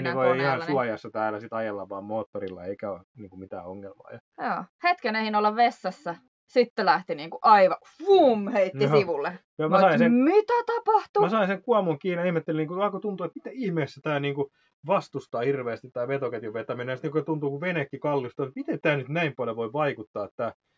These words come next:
Speaker 2: yksi kuomu. Sit mä katsoin tuulimittarin, että ei jumalauta, se oli joku neljäkymmentä solmua tai jotain, sillä että ei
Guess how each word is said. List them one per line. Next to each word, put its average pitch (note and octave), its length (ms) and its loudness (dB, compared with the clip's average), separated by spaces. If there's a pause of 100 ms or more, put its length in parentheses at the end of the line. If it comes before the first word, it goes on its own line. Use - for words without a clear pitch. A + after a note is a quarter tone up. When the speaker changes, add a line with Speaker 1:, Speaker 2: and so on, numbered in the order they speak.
(120)
Speaker 2:
yksi G3+ 360 -6
kuomu. A2 460 -2 (260)
Sit - 120 -18
mä F3+ 80 -2
katsoin E3 360 0
tuulimittarin, A#2+ 680 -2
että A#2 180 -12
ei C#3 260 -2
jumalauta, C#3 600 -4
se - 80 -2
oli C#3+ 100 2
joku C#3+ 180 0
neljäkymmentä C#3+ 580 -2
solmua C#3+ 500 4
tai C#3+ 220 4
jotain, E3+ 400 6
sillä D#3+ 200 -2
että C#3 140 -8
ei D#3 220 -2